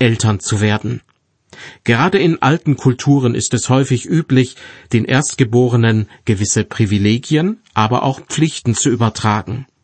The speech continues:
Zu den bekanntesten Privilegien gehört es, irgendwann das Erbe der Eltern anzutreten. Doch damit verbunden ist oftmals die Pflicht, Verantwortung für die Familie zu übernehmen.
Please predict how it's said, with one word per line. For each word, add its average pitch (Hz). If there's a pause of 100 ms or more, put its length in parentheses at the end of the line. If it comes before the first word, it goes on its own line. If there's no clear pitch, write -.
(400)
Zu -
den 101
bekanntesten 151
Privilegien 117
gehört 117
es, - (400)
irgendwann 170 (220)
das -
Erbe 131
der 131
Eltern 107
anzutreten. 101 (580)
Doch 214
damit 165
verbunden 165
ist -
oftmals 135
die 110
Pflicht, - (140)
Verantwortung 117
für 123
die 135
Familie 123
zu -
übernehmen. 110